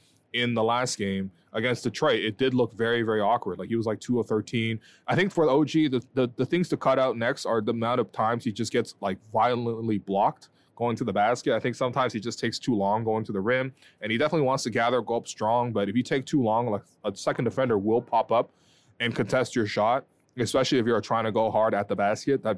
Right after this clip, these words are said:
I mean, just, that's just basic defense. Like, guys are gonna converge.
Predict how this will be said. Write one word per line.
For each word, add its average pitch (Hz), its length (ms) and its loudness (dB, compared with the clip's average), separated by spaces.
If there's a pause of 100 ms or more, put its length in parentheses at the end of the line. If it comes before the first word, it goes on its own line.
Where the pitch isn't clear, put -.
(120)
I 113 40 -6
mean, 104 180 -2
just, 107 260 -10
that's 110 160 -2
just - 280 -8 (560)
basic 107 300 0
defense. 95 360 -2
Like, 92 80 -6
guys 110 200 2
are 110 60 0
gonna 104 180 0
converge. 104 540 0